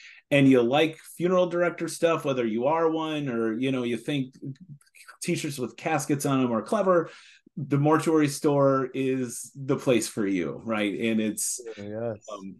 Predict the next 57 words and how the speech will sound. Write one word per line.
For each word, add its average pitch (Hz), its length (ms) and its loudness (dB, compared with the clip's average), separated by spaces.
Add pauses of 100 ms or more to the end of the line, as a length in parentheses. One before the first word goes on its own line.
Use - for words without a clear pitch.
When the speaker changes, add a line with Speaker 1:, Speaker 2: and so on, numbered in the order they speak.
(120)
Speaker 1:
yeah, 131 220 4
every 151 360 4
time 156 240 0
I 151 60 2
show 139 220 0
it 117 60 0
to - 60 -8
somebody, 120 280 -2
they're 110 140 -2
like, 104 200 -4
"Wow, 95 240 -6
this 127 220 2
is, 120 300 -4
this 135 200 0
is 127 140 -2
really 127 160 2
good." 123 140 2
And 151 180 4
there's 151 180 2
a 143 80 0
lot 127 460 2
of 101 100 -4
stuff 117 400 -6
in 87 100 -6
there 78 200 -12
too. 85 280 -6
I 120 120 -2
mean, 120 240 2
there 123 180 6
is 107 420 -2
a 131 120 0
ton 127 360 0
of 98 220 -2 (240)
stickers 247 500 2
and 151 140 2
mugs 170 400 2
and 123 120 0
shirts - 420 -2
and 123 120 -2
hoodies 147 440 2
and, 98 260 -6 (400)
um, 98 460 -4 (920)
all 143 140 8
that 127 160 8
Speaker 2:
Yeah, 117 60 -4
Speaker 1:
kind 120 120 0
of 110 80 -4
stuff. - 200 -6
Speaker 2:
fun 160 100 -2
Speaker 1:
So - 160 -14
Speaker 2:
stuff, 135 320 -2
funny 135 200 -6
stuff. 107 380 -10
Exactly. 104 560 -8
Thank 110 300 -10
you. 101 120 -12
Yeah. 101 260 -8